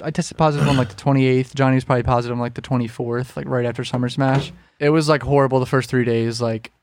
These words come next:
fever, nonstop chills, all that bullshit, like, horrible experience, like, the first four days of covid. Like,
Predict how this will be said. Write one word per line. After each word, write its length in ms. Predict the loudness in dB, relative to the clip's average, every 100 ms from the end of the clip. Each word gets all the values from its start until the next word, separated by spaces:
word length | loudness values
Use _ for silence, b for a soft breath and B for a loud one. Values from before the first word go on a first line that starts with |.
| _ _
fever, 600 | -4 -2 0 2 2 2
nonstop 680 | 2 2 2 0 0 -2
chills, 320 | -4 0 0 0
all 100 | 0
that 160 | -2
bullshit, 420 | -2 -2 -2 -2
like, 240 | -2 -4 -8
horrible 440 | 0 2 2 2
experience, 420 | -2 -2 -2 -2
like, 60 | -6
the 60 | -6
first 240 | -4 -4
four 200 | -4 -2
days 220 | -2 -2
of 100 | -4
covid. 360 | -4 -4 -4 -6
Like, 220 | -8 -10